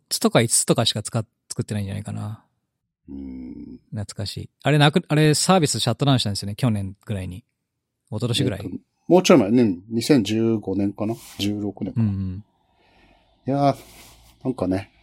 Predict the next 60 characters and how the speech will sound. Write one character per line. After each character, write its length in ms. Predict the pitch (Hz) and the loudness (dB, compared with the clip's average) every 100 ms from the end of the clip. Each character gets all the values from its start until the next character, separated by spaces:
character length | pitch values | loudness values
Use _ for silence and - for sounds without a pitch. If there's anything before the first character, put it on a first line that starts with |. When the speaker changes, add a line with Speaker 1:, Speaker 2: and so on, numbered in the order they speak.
| _ | _
Speaker 2:
も 140 | 123 113 | 6 6
う 40 | |
俺 120 | 123 | 8
も 120 | 151 | 6
だ 80 | 147 | 8
か 80 | 120 | 6
ら 60 | 95 | 4
二 100 | 101 | 2
千 220 | 131 101 | 4 4
一 220 | - 120 | 2 2
年、 120 | 107 107 | 2 0
十 280 | 113 135 143 | 2 4 2
一 180 | - | 2
年 140 | 147 101 | 4 4
で 120 | 85 | 0
辞 120 | 82 | -4
め、 120 | 87 - - | -8 -12 -10
会 180 | - 98 | -6 -4
社 180 | - 98 | -2 -2
辞 120 | 92 | 0
め 140 | 95 | -2
て、 420 | - 110 95 - - _ _ _ _ _ | 0 2 4 0 -8 _ _ _ _ _
そ 140 | - - | -10 -6
っ 40 | |
か 140 | - 113 | 0 0
ら 100 | 110 | 0
関 160 | 107 104 | -2 0
わ 100 | 101 | -2
っ 40 | |
て 100 | - | -2
な 100 | 76 | -8
い 40 | 71 | -8
か 120 | 67 | -10
ら、 180 | 69 69 - - - - - - - - - - _ _ - | -10 -12 -16 -20 -20 -20 -20 -20 -20 -20 -20 -20 _ _ -2
も 180 | 92 80 | 0 2
う、 280 | 71 73 - _ _ _ _ _ _ - | -2 -6 -10 _ _ _ _ _ _ 2
う 80 | 95 | 4
ん、 260 | 85 71 - - | 4 -2 -8 -2
そ 180 | - | 0
っ 20 | 90 | 2
か、 260 | - - - | 2 2 2
終 80 | 95 | 0
わ 60 | |
っ 80 | - | 2
た 120 | 117 | 2
か 120 | 110 | 4
っ 120 | 104 - | 2 -2
て 140 | - | -6
い 40 | |
う 20 | - | -4
感 140 | 87 | -4
じ 100 | 90 | -2
だ 60 | 90 | -4
っ 40 | |
た 120 | 82 | -6
ん 40 | 67 | -8
だ 80 | |
け 80 | 69 | -10
ど 80 | - | -8
ね。 220 | 90 87 | -6 -6